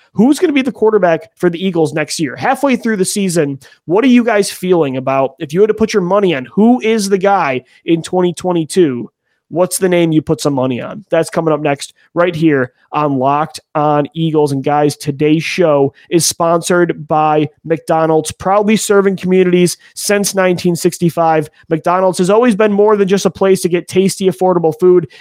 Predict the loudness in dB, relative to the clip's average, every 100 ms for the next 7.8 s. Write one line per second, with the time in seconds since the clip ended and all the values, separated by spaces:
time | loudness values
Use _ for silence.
0 | -8 -6 -2 0 0 0 -2 0 0 0
1 | -2 0 0 0 0 -2 -2 -4 -2 -2
2 | -2 -2 -2 -2 -4 _ -8 -6 0 -2
3 | -2 -8 -4 -2 -2 -2 -2 -2 -4 0
4 | 0 -2 -6 -8 -2 0 0 0 -2 -2
5 | _ _ -2 2 2 2 2 2 0 0
6 | -2 -8 -4 -2 0 -2 -2 -4 -4 -4
7 | -6 -6 -4 -4 -4 -4 -4